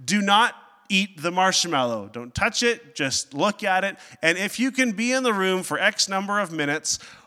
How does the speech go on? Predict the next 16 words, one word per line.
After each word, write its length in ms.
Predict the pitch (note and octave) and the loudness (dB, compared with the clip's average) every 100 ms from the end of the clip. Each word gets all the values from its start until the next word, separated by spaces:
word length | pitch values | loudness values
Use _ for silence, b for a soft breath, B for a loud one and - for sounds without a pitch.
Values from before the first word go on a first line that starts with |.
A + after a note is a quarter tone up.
| B - | B -12
then 380 | C3+ E3+ E3 E3 | 0 2 2 0
at 200 | F3 D#3+ | -2 -2
the 120 | E3+ - | -4 0
end 240 | G3+ B3 | 2 4
of 120 | A3 F3 | 2 2
that 180 | D#3+ | 0
time, 420 | E3 E3 D3+ D3+ E3 | 2 4 4 2 -2
we'll 140 | F#3+ | -4
give 260 | E3+ F#3 D#3+ | -2 -4 -2
you, 300 | F3 F3 F3 | -4 -2 0
like, 300 | D#3+ D3 - | 0 -2 -2
two 240 | G3+ G3+ | -2 0
or 100 | F3 | -2
three 240 | - F#3 | -4 -4
or 100 | E3+ | -2
four 560 | D3 - E3 C#3+ C3 - | -2 -2 0 2 0 -4